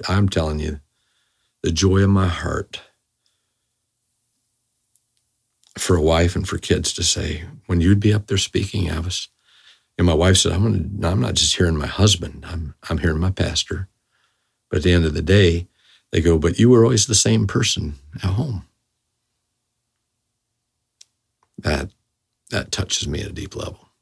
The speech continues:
And it was because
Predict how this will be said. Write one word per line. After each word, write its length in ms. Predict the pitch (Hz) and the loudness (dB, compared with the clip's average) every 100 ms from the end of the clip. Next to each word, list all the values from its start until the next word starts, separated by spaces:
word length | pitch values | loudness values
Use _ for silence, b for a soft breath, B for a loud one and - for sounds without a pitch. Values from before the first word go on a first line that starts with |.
| _ _ _ - - - _ _ _ _ _ _ _ _ _ _ _ - | _ _ _ -20 -20 -20 _ _ _ _ _ _ _ _ _ _ _ 0
And 100 | 90 | 2
it 120 | 92 | 2
was 140 | 90 | 2
because 680 | 85 87 - 82 80 82 | 2 0 0 0 0 -6